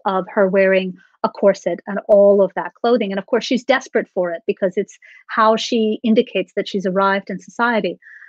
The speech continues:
Um, but at the same time, she's freest. And I think you'll see it in this production too. She's freest in Act Two,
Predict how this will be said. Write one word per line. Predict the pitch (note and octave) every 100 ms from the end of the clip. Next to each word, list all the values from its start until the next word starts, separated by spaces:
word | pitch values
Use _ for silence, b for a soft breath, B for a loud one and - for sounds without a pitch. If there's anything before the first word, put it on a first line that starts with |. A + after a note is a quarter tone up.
| B B
Um, | G#3+ G#3 G#3 G#3
but | B3
at | B3+
the | B3+
same | C#4+ C4+
time, | B3+ F4 D#4+
she's | - A#3+ - -
freest. | D#4+ A#3+ F#3 -
And | A3
I | G#3+
think | A#3+ A#3
you'll | G#3+
see | - C#4+
it | B3+
in | G3+
this | F#3+
production | - B3 A3 - A3
too. | E4 A#3+
She's | - C4+
freest | - F4+ D4+ -
in |
Act | G3 F3+ -
Two, | C#4+ A#3